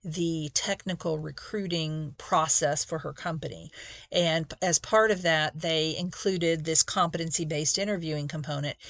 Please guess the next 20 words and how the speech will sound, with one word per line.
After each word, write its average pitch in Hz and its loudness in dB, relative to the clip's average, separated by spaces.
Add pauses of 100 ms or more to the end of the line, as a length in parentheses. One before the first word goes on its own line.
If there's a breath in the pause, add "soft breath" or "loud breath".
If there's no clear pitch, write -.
(220 loud breath)
"Here's 202 6
a 202 4
thing 202 4
we 170 0
want 160 0
you 165 -2
to 165 0
do 156 -2
on 147 -2
the 139 -6
computer. 160 2 (360 soft breath)
Go 185 8
in 180 4
that 165 2
room 170 -2
and 160 -2
do 156 0
it." - -2
And, 160 -4 (400 loud breath)
um, 156 0